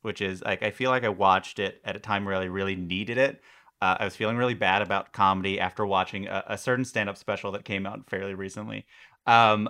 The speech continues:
that made me very upset. And I don't know, there was something really inspiring, and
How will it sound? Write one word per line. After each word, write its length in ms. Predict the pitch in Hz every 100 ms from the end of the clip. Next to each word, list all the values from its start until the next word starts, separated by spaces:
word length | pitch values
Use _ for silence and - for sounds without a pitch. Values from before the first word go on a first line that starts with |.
| -
that 340 | 107 104 101 -
made 180 | 123 107
me 100 | 104
very 280 | 98 92 95
upset. 400 | 95 - 95 - _ _ _ -
And 580 | 117 117 117 117 117 - _ _ _ _ _ -
I 80 | 151
don't 100 | 202
know, 140 | 233
there 120 | 165
was 80 | 156
something 200 | 170 196
really 220 | 190 175
inspiring, 880 | 143 - 107 107 123 117 113 107 101 -
and 560 | 98 98 95 92 92